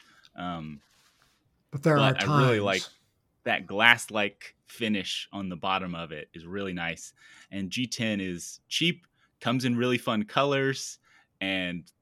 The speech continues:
Speaker 1: sticks well, releases well. I feel like it's one that is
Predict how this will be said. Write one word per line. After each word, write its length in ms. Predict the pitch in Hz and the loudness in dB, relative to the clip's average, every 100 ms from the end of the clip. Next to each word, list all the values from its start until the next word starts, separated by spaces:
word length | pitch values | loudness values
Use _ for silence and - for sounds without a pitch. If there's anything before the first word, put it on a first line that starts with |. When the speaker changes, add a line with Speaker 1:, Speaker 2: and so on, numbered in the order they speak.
| _ | _
Speaker 1:
sticks 340 | - - 170 - | -14 -6 -4 -2
well, 440 | 131 127 123 117 _ | 4 4 4 0 _
releases 500 | 95 120 131 127 110 | -4 -4 -4 -6 -4
well. 480 | 104 98 98 98 98 - - _ _ _ _ _ - - - - | -2 0 0 -4 -8 -20 -20 _ _ _ _ _ -20 -18 -20 -18
I 40 | - | -16
feel 160 | - | -6
like 120 | 95 101 | -6 -6
it's 120 | - | -8
one 180 | 92 85 | -6 -6
that 140 | 80 | -8
is 220 | 82 - | -10 -14